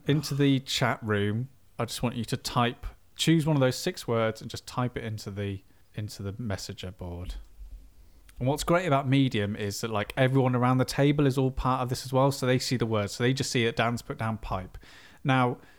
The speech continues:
Pete's gonna look at that, and obviously your aim, Pete, is to try and already try and think ahead an extra step and think about, like,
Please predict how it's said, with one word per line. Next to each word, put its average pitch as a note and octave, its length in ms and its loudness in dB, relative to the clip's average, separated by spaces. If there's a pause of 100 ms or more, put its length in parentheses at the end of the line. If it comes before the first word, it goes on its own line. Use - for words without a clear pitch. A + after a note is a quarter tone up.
(300)
Pete's F#3+ 240 0
gonna C3+ 160 4
look - 200 2
at G#2+ 100 -2
that, G2 300 -4
and C3+ 120 4
obviously C#3 340 2
your C#3+ 340 6
aim, C#3+ 220 4
Pete, A2 320 -4
is G#2+ 100 -8
to - 120 -10
try B2+ 260 4
and B2 140 4
already C3 560 4
try B2+ 320 2
and A#2+ 180 2
think C3 220 2
ahead C#3+ 460 0 (140)
an C#3 80 2
extra C#3+ 240 -2
step D3 300 -2
and C#3 140 2
think C3+ 200 0
about, B2+ 360 0
like, A#2 240 0